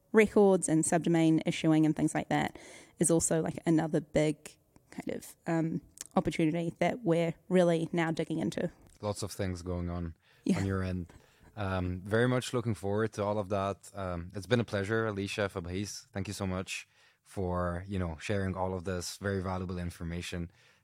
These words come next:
Speaker 2: And I hope, uh, that we'll, you know, we can have you both on the show sometime soon to,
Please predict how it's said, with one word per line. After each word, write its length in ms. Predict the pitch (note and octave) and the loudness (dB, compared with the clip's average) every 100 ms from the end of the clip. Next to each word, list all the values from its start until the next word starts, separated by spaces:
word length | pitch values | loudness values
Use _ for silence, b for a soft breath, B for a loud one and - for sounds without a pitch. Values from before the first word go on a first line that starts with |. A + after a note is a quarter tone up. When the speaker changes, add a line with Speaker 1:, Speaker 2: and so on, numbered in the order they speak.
| b | b
Speaker 2:
And 380 | F#2+ F2 E2+ F2 | -6 -4 -4 -4
I 200 | F2 F2 | -4 -6
hope, 480 | E2 A#2 B2+ G2 - _ - | -2 0 0 -4 -14 _ -8
uh, 160 | F#2 | -6
that 320 | F2 F#2+ E2+ - | -4 -4 -6 -8
we'll, 280 | F#2+ F2+ | -8 -6
you 220 | F2+ F2+ F2+ | -6 -6 -6
know, 140 | F2 | -6
we 100 | F2 | -6
can 140 | G2+ | -4
have 160 | F#2 G#2 | -2 0
you 80 | G2 | 2
both 200 | G#2 G#2 | 0 0
on 80 | F#2+ | -2
the 80 | F#2 | -4
show 220 | F#2 F2+ | -4 -6
sometime 360 | F2+ F2 F2 E2+ | -6 -6 -6 -6
soon 280 | F#2 F2+ E2+ | -4 -4 -6
to, 300 | E2 E2 | -8 -10